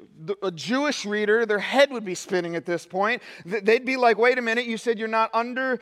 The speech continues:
the law, you're not gonna act like somebody that's under the law, but you're not out from underneath the law of God?" And Paul's like, "Yeah, exactly, clear as mud." He's saying,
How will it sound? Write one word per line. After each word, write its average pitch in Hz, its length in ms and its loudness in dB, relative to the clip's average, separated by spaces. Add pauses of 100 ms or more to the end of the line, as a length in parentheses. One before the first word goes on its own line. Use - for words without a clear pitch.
(200)
the 226 120 4
law, 226 420 8
you're 233 140 0
not 220 180 0
gonna 214 220 -2
act 214 320 2
like 226 380 4
somebody 226 420 0
that's 208 160 0
under 214 220 2
the 202 100 0
law, 196 280 4
but 214 260 -6
you're 214 80 -6
not 196 460 0
out 175 260 0
from 196 220 -4
underneath 196 720 -6
the 220 340 -4
law 247 400 0
of 214 140 -4
God?" 262 420 0
And 185 140 -8 (200)
Paul's 226 240 2
like, 202 200 -2
"Yeah, 233 160 4 (360)
exactly, 170 680 0
clear 254 320 0
as 196 120 -4
mud." 180 280 0 (800)
He's 262 240 2
saying, 247 460 2